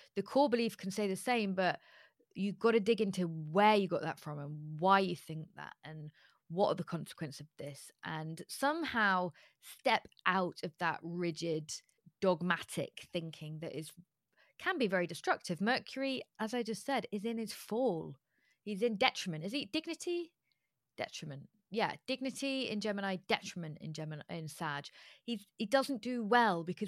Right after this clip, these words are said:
you're believing what you believe. You're, you're talking about passions that are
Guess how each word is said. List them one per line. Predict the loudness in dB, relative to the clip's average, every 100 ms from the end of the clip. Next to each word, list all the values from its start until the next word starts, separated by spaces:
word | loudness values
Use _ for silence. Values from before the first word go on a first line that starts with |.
| -8
you're | -6 -4
believing | -2 0 0 0 -2 0
what | 2 2 0 _ _ _ _ -6
you | 0
believe. | 4 4 2 0 -8
You're, | -10 -10 -8
you're | -6
talking | 2 6 6 4 -4
about | -4 -2 0 -2 -4 -10 _ _ _ _
passions | -6 -4 -4 -4 -6 -8 -8
that | -4 -2 -4 -10 0
are | 2